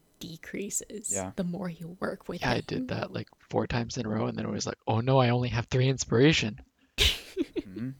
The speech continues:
Speaker 3: I didn't notice until, like, the last time, and,
Speaker 2: Oh.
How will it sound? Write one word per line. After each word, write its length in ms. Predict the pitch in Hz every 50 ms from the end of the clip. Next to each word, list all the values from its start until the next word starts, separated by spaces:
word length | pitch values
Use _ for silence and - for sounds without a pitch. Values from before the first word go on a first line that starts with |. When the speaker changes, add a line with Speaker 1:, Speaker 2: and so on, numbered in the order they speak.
| _ -
Speaker 3:
I 120 | - -
didn't 220 | 117 127 135 139 135
notice 300 | 123 123 123 123 - 131
until, 180 | 120 123 127
like, 160 | 123 117 -
the 100 | - 120
last 300 | 113 110 107 113 - -
time, 300 | - 127 117 107 95 95
and, 100 | 98 104
Speaker 2:
Oh. 240 | 107 107 104 98 -